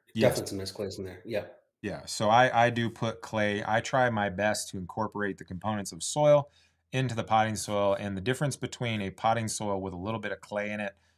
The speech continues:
Speaker 1: and a soil that doesn't have it is pretty significant changes. Uh, the paramagnetic gets tough to measure because it's tough to get apples to apples to apples to say,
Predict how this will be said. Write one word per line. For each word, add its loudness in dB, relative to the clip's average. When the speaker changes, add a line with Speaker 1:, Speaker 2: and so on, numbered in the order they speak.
Speaker 1:
and -8
a -6
soil -4
that -8
doesn't -2
have -2
it -8
is -10
pretty -6
significant -8
changes. -6
Uh, 2
the -6
paramagnetic 2
gets -4
tough 0
to -8
measure -2
because -2
it's -4
tough 2
to -2
get -4
apples 0
to -10
apples -2
to -8
apples -2
to -10
say, -4